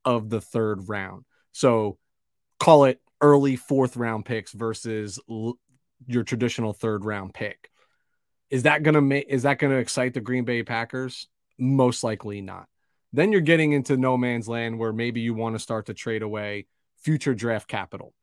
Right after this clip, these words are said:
Maybe it's next year's first or next year's second in conjunction with a couple of our compensatory third round picks or whatever combination you want.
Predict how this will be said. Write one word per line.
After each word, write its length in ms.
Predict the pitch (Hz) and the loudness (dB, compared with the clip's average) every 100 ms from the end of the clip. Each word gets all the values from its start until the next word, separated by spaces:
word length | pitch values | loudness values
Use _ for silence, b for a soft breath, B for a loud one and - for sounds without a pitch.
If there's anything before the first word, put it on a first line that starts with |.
| _ _ _ _ | _ _ _ _
Maybe 240 | 104 107 | -6 -2
it's 140 | 127 160 | 0 4
next 240 | 170 - | 2 4
year's 160 | 123 - | -2 -2
first 340 | 104 92 - | -8 -10 -12
or 80 | 107 | -8
next 300 | 120 135 - | -6 -6 -4
year's 180 | 127 - | -4 -2
second 360 | 127 - 113 | -6 -4 -4
in 120 | 113 113 | -4 -4
conjunction 640 | 123 113 127 - 127 123 | -2 0 0 0 0 0
with 100 | 120 | 0
a 60 | |
couple 360 | 117 127 127 127 | -2 -2 2 2
of 120 | 123 | 2
our 400 | 123 123 123 117 _ _ _ _ | 2 2 0 -2 _ _ _ _
compensatory 560 | - 143 135 135 143 131 | -2 2 2 2 2 2
third 220 | 151 135 | 2 0
round 240 | 135 127 123 | 0 -2 -2
picks 360 | 131 123 - | -4 -4 -4
or 120 | 117 | -4
whatever 280 | 113 147 143 | 0 0 0
combination 680 | 139 135 127 123 123 127 120 | -2 -4 -2 -2 -4 -4 -2
you 100 | 117 | -2
want. 240 | 117 110 | -4 -6